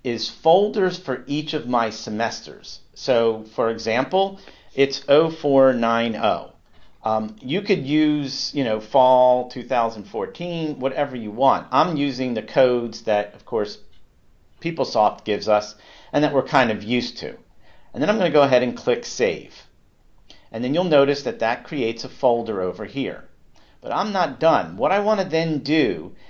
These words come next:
is create another new folder, but I wanna nest it. I wanna put it underneath this oh four nine oh.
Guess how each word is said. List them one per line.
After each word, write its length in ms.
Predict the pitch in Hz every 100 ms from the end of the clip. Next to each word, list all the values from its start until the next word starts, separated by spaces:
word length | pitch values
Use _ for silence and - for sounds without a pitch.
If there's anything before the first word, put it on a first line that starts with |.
| -
is 240 | - 127 123
create 560 | - 139 127 123 123
another 540 | 113 107 123 175 208 180
new 240 | 127 110
folder, 640 | 107 117 104 101 104 101 - -
but 120 | 120 -
I 160 | 143
wanna 300 | 180 175 139
nest 500 | 120 113 147 165 -
it. 160 | 107 -
I 80 | 104
wanna 200 | 117 131
put 260 | - - 190
it 200 | 175 -
underneath 800 | 147 165 175 160 170 127 117 -
this 220 | 120 110 -
oh 160 | 120
four 360 | 120 - 117 113
nine 380 | 107 104 101 104
oh. 320 | 113 - -